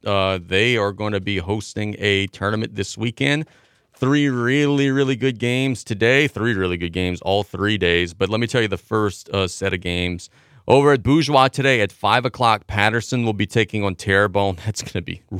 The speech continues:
really good. Six thirty, the season debut of Central Catholic of Morgan City. They're taking on Central Lafourche.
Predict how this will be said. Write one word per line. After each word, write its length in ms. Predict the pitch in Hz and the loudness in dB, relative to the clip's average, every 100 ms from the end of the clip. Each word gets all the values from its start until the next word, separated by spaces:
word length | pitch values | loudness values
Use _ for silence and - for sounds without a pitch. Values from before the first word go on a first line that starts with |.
| - | -4
really 220 | 131 92 | -2 -2
good. 360 | 90 92 92 92 - _ _ _ | -2 0 0 0 -8 _ _ _
Six 380 | - 156 147 - | -2 0 0 0
thirty, 400 | 151 175 170 120 | 2 4 4 2
the 140 | 107 | 0
season 640 | - - 147 170 170 175 | -2 -2 0 0 0 0
debut 640 | 151 160 160 117 147 180 143 | 2 4 2 2 2 2 2
of 120 | 110 | -2
Central 420 | - 147 139 165 | -2 -2 -2 -2
Catholic 560 | 147 131 127 139 151 131 | -2 0 0 0 -2 -2
of 80 | 123 | 0
Morgan 400 | 123 135 131 123 | 2 2 0 -6
City. 340 | - 139 135 | -4 -2 0
They're 160 | 98 107 | 0 0
taking 380 | 113 113 110 107 | 0 -2 -2 -4
on 160 | 104 | -4
Central 420 | - 117 98 104 | -4 -4 -2 -4
Lafourche. 540 | 92 85 110 131 131 | -2 -2 0 0 -2